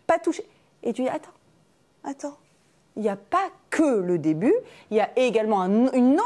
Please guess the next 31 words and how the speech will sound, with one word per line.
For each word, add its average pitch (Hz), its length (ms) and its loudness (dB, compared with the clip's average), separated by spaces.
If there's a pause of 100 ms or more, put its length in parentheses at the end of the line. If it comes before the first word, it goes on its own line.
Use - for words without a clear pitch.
autre 349 200 -2
notion 285 360 -2
dans 202 120 0
la 175 100 -2
Torah - 240 -4
qui 381 140 0
s'appelle 214 400 0 (640)
tomber 247 420 0 (100)
et 311 60 -6
se 294 160 -4
relever 208 480 -2 (100)
et 208 100 0
réparer 208 580 -2
et 240 80 -4
faire 254 180 -2
autrement, 220 480 -2 (280)
fabriquer 269 420 0
du 220 120 0
neuf 208 220 0
dans 180 100 -2
l'ancien. 160 420 -4 (180)
C'est - 180 -4
un 269 160 2
autre 226 160 -2
cours. 302 360 -2 (420)
Euh, 208 400 2
voilà, 208 300 -2
rendez-vous 240 300 0
dans 269 120 0
six - 160 -4
mois. 160 240 -2